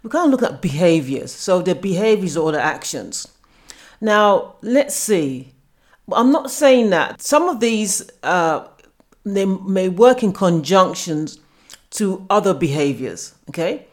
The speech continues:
So let me just give an example what I mean. Sometimes new policies may be published. And of course, we know that a po-, a policy is something that all employees must follow. It's a mandatory document. Now,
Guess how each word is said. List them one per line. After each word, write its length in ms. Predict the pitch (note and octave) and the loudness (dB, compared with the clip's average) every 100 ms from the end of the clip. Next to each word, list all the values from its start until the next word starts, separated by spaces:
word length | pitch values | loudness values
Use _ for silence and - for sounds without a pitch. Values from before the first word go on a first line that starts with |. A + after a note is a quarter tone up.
| - - - | -20 -20 -8
So 120 | A#3+ | 2
let 140 | B3+ | 4
me 60 | D#4 | 4
just 140 | D#4 | 0
give 180 | G#3 A3+ | -4 -2
an 60 | G3+ | -2
example 380 | E3+ F#3 F3 E3 | 0 -2 -2 -2
what 120 | D3+ | -2
I 40 | |
mean. 380 | D3 C3+ B2 B2 | -2 -4 -6 -10
Sometimes 720 | - C4+ C#4+ C#4 A3+ G#3 F#3+ | -4 0 2 2 0 0 -2
new 220 | F#3 A3+ A#3 | -2 0 -2
policies 880 | - G#3+ F3+ F3 E3+ D3 C#3+ - | 0 2 2 -2 -4 -2 -4 -8
may 300 | D#3+ E3 E3 | -6 0 0
be 460 | E3 E3 D#3 D3 - | 0 -2 -2 -4 -6
published. 580 | - A3 D3+ G#3+ - - | -2 -2 0 -2 -2 -4
And 100 | F#3 | -2
of 80 | F#3 | -2
course, 300 | A3 A3+ G3+ | 2 2 2
we 60 | F#3 | 2
know 100 | F3+ | 2
that 160 | D#3+ | 2
a 40 | - | 0
po-, 200 | - - | -4 -4
a 80 | |
policy 720 | F#3 - A#3+ A3+ - E3+ D#3+ D#3+ | -2 2 2 2 -2 0 0 -4
is 300 | - D#3+ D3 | -6 -6 -4
something 480 | - F#3+ E3+ F3+ | -2 -2 -2 -2
that 260 | D#3+ C#3+ - - | 0 -2 -4 2
all 240 | A#3+ A3 | 4 6
employees 880 | F3+ E3+ F3 E3+ D#3+ D#3 D#3 C#3+ - _ _ - | 4 0 0 0 0 -4 -6 -8 -12 _ _ -6
must 420 | F3+ G#3 A3+ - | 0 2 2 0
follow. 400 | F3+ D#3 B2+ B2+ _ _ | 0 0 0 -8 _ _
It's 160 | _ D#3 | _ -4
a 60 | E3 | 0
mandatory 420 | F3 E3+ D3 F3 | 0 -2 -4 -4
document. 640 | A3 G#3+ F3 C#3+ - - - _ _ - - - | -2 -2 -2 -6 -6 -16 -20 _ _ -20 -20 -6
Now, 400 | F#3+ F#3+ F#3+ - | 2 4 2 -2